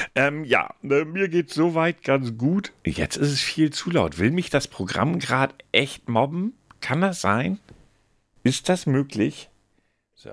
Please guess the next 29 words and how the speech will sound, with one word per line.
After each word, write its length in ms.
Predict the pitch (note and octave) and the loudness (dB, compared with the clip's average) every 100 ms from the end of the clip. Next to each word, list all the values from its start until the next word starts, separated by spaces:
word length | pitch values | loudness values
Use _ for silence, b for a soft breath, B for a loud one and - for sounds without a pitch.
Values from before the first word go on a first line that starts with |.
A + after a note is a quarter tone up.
| - | -18
jetzt 200 | - - | -14 -14
habe 160 | D2+ C2 | -12 -14
ich 40 | |
nochmal 300 | B1+ B1 A#1 - | -16 -18 -18 -6
irgendwie 280 | - E3+ C3+ | -2 0 2
so 100 | A2 | 2
ein 80 | F#2 | 0
Zwischending 400 | G#2+ F2 D#2 B1 | -2 -4 -4 -6
gefunden. 300 | C#2+ D2+ A#1+ | -8 -8 0
Ja, 180 | A2 - B B B - | 0 0 B B B -4
mir 240 | F3+ G3+ | 0 0
geht 180 | E3+ D#3 | 0 -4
es 100 | C#3+ | -2
soweit 340 | C3+ B2+ A#2+ | 0 2 0
ganz 260 | - E2 F#2 | 0 -2 -2
gut. 300 | - G#3+ G#3 | -4 -4 -4
Äh, 320 | - - G2 - D#2+ - | -4 -2 -2 -4 -6 -8
noch 180 | - B2 | -2 0
drei 360 | B2+ - D3 E3+ | 0 -2 -2 0
Ta-, 180 | - - | -2 -6
drei 340 | - E3 - | -2 0 0
Arbeitstage 960 | C#3+ E3 D#3+ - - D#3 D#3 D3+ D#3 D#3+ B B B B - | 0 0 -4 -6 -4 0 0 0 0 -2 B B B B -10
und 80 | - | -6
da 80 | E2+ | -4
habe 100 | F#2+ | -2
ich 80 | |
erstmal 280 | - F2+ E2+ | -2 -2 -2
anderthalb 440 | - F#2 - E2 - | 0 -2 -4 -6 -6
Wochen 400 | A#2+ E2 F#2 | -10 -6 -6